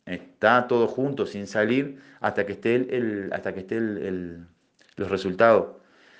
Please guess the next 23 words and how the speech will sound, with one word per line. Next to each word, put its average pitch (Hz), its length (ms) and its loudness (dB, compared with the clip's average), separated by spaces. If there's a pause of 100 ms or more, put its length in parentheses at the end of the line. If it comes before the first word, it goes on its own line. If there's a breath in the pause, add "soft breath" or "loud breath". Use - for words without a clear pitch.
(220 soft breath)
Salgo 165 220 8
a - 20 12
aclarar 151 340 10
porque 165 260 2
se 135 120 4
dijo 139 220 2
mi 127 100 -2
nombre, 147 320 2
yo 135 240 4
lo 143 140 4
que 123 140 4
digo, 175 520 4
me 131 120 0
hago 123 180 6
cargo. 95 480 2 (760)
Y 104 100 -6
vuelvo 147 240 10
a - 20 10
repetir, 110 580 2 (1080)
de 92 120 -8
los 101 120 -4
trabajadores 131 680 10
argentinos 127 800 0